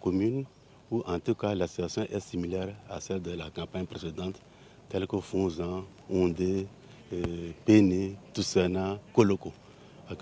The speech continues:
Dans l'ensemble, en tout cas, l'hétérogénéité est constatée, mais la situation, nous la qualifions de normale sur l'ensemble de la région.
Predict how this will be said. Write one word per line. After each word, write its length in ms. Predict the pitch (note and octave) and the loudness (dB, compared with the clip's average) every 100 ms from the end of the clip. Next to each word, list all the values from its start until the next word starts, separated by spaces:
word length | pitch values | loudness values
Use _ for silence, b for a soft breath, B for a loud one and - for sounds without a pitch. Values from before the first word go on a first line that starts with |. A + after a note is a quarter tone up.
| G2+ | 0
Dans 140 | E2+ F2 | 2 2
l'ensemble, 400 | F2+ F#2 A2+ G#2 | 2 2 2 0
en 60 | |
tout 120 | E2 - | -2 2
cas, 100 | G2+ | 2
l'hétérogénéité 500 | F2 - F#2 F2 G2 | 2 2 2 4 2
est 60 | |
constatée, 540 | - F2 E2+ E2+ F#2+ A2 B B B - | 0 -2 -4 -4 -4 -4 B B B 0
mais 140 | F#2 | 4
la 80 | - | 4
situation, 500 | - - F#2+ - A#2+ | 2 0 2 6 6
nous 100 | F#2 | 6
la 140 | E2 | 2
qualifions 400 | - F2 E2+ G2 | -2 -4 0 2
de 160 | G2+ E2+ | 2 0
normale 420 | E2 E2 F2 F#2+ - - - - - | -2 -4 -4 -4 -4 -4 -2 -2 -2
sur 120 | F2 | -2
l'ensemble 380 | F2 E2+ G2 F2 | 0 0 2 0
de 40 | |
la 140 | D#2+ D#2+ | -2 -6
région. 260 | D#2 - | -8 -8